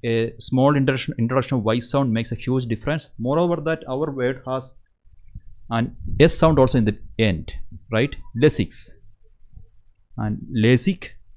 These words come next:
a huge K sound at the end. This is lasix. That K sound is almost absent and it's end with an S sound.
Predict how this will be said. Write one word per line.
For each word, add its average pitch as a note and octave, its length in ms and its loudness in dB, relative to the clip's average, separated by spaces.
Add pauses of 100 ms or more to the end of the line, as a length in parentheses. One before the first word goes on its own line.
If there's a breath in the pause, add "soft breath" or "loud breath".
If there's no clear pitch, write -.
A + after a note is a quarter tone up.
(220)
a A2+ 60 -4
huge C3+ 440 2
K C3+ 180 6
sound D3 220 -2
at C3 80 -2
the B2+ 140 -2
end. - 240 -4
This A2+ 140 -4
is C3 140 -4
lasix. C3 500 2 (760)
That A2+ 180 -4
K B2+ 140 4
sound C#3+ 180 4
is C3+ 100 0
almost B2+ 380 2
absent A#2 440 -2
and A#2 100 -4
it's A2+ 120 -6
end B2 140 0
with C3+ 180 -2
an C3+ 80 -2
S C#3+ 120 0
sound. F2 300 -2